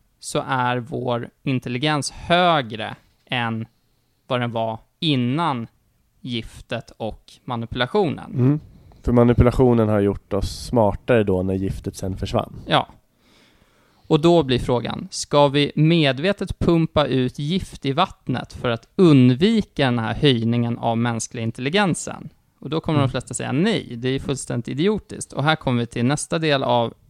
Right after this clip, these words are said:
Speaker 1: status quo bias, det vill säga att vi föredrar defaultnivån. Här blir defaultnivån en ökning av mänskliga intelligensen,
Speaker 2: Ja.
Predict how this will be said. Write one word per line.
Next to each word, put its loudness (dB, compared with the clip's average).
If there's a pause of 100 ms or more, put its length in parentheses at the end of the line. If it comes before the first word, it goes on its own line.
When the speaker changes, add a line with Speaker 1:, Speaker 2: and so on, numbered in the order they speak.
(380)
Speaker 1:
status -4
quo 2
bias, -4
det -6
vill 0
säga 2
att -10 (480)
vi 4
föredrar 6
defaultnivån. 0 (840)
Här 2
blir 0
defaultnivån 2 (300)
en -2
ökning 0
av -2 (100)
mänskliga -4
intelligensen, -4 (160)
Speaker 2:
Ja. -2